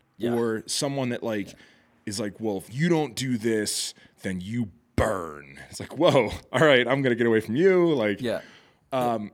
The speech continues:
Speaker 2: it's always been presented in a weird package by, by a person that I don't look at and think, like, "Oh, cool, I wanna listen to this person." And I think that it's really cool that, uh, the way you handle yourself, the way you present yourself,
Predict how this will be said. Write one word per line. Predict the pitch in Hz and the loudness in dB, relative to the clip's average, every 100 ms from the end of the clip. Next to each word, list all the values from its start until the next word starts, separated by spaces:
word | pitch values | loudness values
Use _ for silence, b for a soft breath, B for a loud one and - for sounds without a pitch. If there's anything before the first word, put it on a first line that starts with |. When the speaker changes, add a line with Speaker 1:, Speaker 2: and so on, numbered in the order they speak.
| - | -6
Speaker 2:
it's | 131 - | -6 -2
always | 156 180 165 | 0 2 2
been | 160 | -2
presented | 127 127 127 120 110 | -4 -4 -2 -4 -4
in | 120 | -6
a | |
weird | 107 117 123 117 | -2 0 -2 -2
package | 110 107 113 92 | -6 -6 -8 -8
by, | 104 98 95 - | -6 -6 -6 -8
by | 104 98 95 - | -8 -8 -8 -10
a | 101 | -12
person | - 127 117 117 107 | -6 -4 -4 -6 -6
that | 104 - | -8 -8
I | 104 117 | -6 -4
don't | 117 - | -4 -6
look | 110 - | -8 -6
at | 98 92 104 | -6 -8 -10
and | 95 | -14
think, | 104 98 | -12 -12
like, | 87 90 - _ | -10 -12 -14 _
"Oh, | 165 110 | -4 -4
cool, | - 127 | -4 -4
I | 104 | -2
wanna | 117 | -4
listen | 101 110 98 | -6 -8 -8
to | 73 | -10
this | |
person." | - 85 - 80 | -10 -12 -12 -12
And | 104 | -12
I | |
think | 98 131 | -8 -8
that | 117 107 | -6 -8
it's | 101 - | -8 -8
really | 113 110 101 | -4 -4 -6
cool | - 113 104 | -8 -6 -6
that, | 95 87 - _ B B B B - | -6 -10 -12 _ B B B B -12
uh, | 101 95 82 - - - | -8 -6 -8 -10 -18 -16
the | 107 113 | -6 -6
way | 104 110 117 120 | -4 -2 0 0
you | 113 113 | -2 -4
handle | 95 104 101 98 | -4 -6 -6 -6
yourself, | 92 98 - | -8 -10 -10
the | 98 | -8
way | 95 | -6
you | 95 | -8
present | 95 95 90 | -10 -12 -12
yourself, | 87 - 92 82 78 - | -12 -12 -10 -10 -10 -16